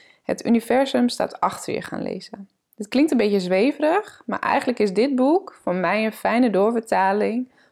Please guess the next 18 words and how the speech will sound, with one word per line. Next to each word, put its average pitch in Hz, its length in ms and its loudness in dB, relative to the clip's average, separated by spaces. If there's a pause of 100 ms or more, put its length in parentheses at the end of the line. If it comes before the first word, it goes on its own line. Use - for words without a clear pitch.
van 202 120 0
het - 180 -2
is 208 180 0
er 185 100 -2
iets 170 200 -6
meer 233 520 0 (300)
naar 175 200 0
het 175 80 -8
praktisch 185 400 -4
toepassen. - 640 -10 (920)
Tijdens 262 320 0
mijn 247 220 0
online 294 280 4
zwangerschapscursus 240 1120 0
maak 202 260 0
ik 202 100 -4
naast 208 340 0
hypnobirthing 208 840 -2